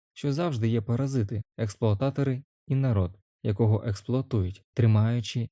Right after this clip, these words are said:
за волів. У дійсності суспільство — це єдиний живий організм, в якому влада має стільки, скільки дозволяє їй сам народ. Відносини між владою і народом — це в усіх випадках компроміс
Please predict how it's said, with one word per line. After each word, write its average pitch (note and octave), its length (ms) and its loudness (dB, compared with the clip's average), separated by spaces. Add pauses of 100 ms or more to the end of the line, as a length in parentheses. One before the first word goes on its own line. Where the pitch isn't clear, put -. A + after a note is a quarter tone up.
за G#2+ 200 2
волів. G2+ 440 -2 (840)
У D#3 100 2
дійсності E3 440 -2
суспільство — C3+ 600 -2
це A#2+ 160 -2
єдиний A#2 420 0
живий G#2+ 420 2
організм, A2+ 580 0 (180)
в A2 40 -4
якому A2 380 2
влада B2 360 2
має A2 260 2
стільки, D#3 560 -6
скільки F3 420 -4
дозволяє A2 680 2
їй C3 400 0
сам G2+ 360 2
народ. A#2+ 420 0 (400)
Відносини B2+ 480 2
між A#2+ 180 2
владою A2+ 500 2
і A#2+ 60 -2
народом — A#2 580 0
це A#2+ 180 0
в G#2+ 120 0
усіх D#3 440 -4
випадках A2+ 600 -2
компроміс A#2+ 680 -2